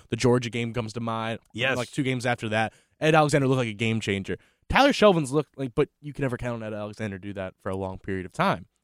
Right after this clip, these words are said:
Speaker 1: whether it be injuries, weight, whatever. Tyler Shelvin's doing it for long stretches of time.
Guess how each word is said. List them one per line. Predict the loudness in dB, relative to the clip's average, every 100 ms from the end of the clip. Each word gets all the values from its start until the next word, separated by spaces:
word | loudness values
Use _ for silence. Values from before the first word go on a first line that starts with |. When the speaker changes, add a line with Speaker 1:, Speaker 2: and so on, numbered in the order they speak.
| _
Speaker 1:
whether | -4 -4
it |
be | -6
injuries, | -4 -4 -2 -2 -2
weight, | -6 -8 -10
whatever. | -4 -2 -2 -4 -14 _ _ _ _ _
Tyler | 0 2 6
Shelvin's | 8 6 4
doing | 0 0
it | -2
for | -10
long | -2 2 2 2
stretches | -2 -2 -4
of | -6
time. | -4 -6 -8